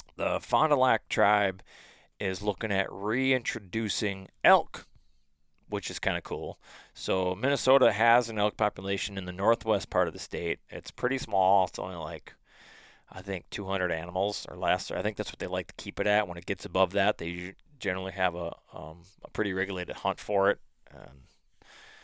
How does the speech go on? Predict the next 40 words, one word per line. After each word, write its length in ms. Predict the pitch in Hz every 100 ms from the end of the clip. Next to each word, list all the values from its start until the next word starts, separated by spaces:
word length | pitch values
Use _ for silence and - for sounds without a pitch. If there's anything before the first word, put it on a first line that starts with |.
| - _ _ _
it's 100 | -
a 20 |
pretty 160 | 90 87
high 220 | 92 90
percentage 480 | - - 90 82 -
hunt 260 | 101 -
if 100 | 95
you 80 | 85
can 100 | 85
get 160 | 67 -
drawn. 360 | 92 92 92
It's 140 | 90 92
like 100 | 69
a 60 |
lifetime 500 | 80 90 - 90 90
thing 280 | - 90 90
if 120 | 82
you 60 | 87
get 120 | 80
drawn 320 | 95 87 90
as 120 | 85
a 80 | 82
resident. 400 | 85 87 92 92
Only 220 | 92 101
residents 500 | 90 87 90 90 82
can 180 | - 90
apply. 480 | 85 101 92 92 95 - - - - - - _
Um, 460 | - 90 87 87 85 - - _ _ _ _ - - - _ - -
so 280 | - 127 104
that's 500 | 110 - - - -
kinda 220 | - 110
cool. 320 | - 107 110
I 80 | 113
haven't, 360 | 110 104 101 -
haven't 280 | 120 104 -
tried 160 | 107
to 80 | 95
get 220 | 92 98
it, 200 | 98 -
but 140 | -